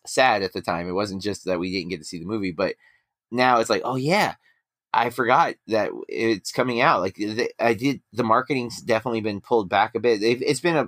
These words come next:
a pushing it again now, but they had hyped it up so much. I, I do, I do fear that maybe, um,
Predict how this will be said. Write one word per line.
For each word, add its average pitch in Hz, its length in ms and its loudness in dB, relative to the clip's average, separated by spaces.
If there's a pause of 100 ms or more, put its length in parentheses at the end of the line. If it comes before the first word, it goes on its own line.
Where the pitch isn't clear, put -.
(120)
a 117 100 2
pushing 160 480 -2
it 117 100 2
again 107 320 0
now, 107 260 4
but 87 200 -4 (380)
they 147 200 6
had 107 60 -8 (120)
hyped 120 280 0
it 117 60 4
up 87 140 -2
so - 380 2
much. 110 320 0 (100)
I, 113 140 4
I 117 200 2
do, 127 380 0 (180)
I 117 80 2
do 160 200 0
fear 135 320 2
that 107 140 2
maybe, 107 520 -2 (540)
um, 104 500 0